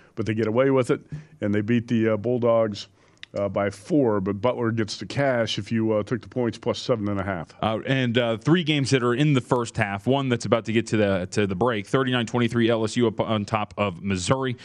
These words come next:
Speaker 2: They were off to a massive start here. Missouri is making it a little, a little bit more competitive,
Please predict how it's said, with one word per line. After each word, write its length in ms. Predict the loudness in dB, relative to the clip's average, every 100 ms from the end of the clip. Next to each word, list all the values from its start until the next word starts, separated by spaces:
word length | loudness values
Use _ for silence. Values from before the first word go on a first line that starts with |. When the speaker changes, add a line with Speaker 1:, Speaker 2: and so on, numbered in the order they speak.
| -18 0
Speaker 2:
They 120 | 0
were 120 | 2
off 140 | 0 2
to 140 | 2
a 40 |
massive 460 | 2 0 0 -6 -6
start 260 | -2 0 2
here. 180 | 2
Missouri 360 | 2 2 2 2
is 80 | 2
making 240 | -2 -2
it 60 | 0
a 20 |
little, 260 | 0 0 -2 -8
a 80 | -2
little 240 | 2 2
bit 140 | 0 -2
more 180 | -2 -2
competitive, 500 | -6 -2 0 0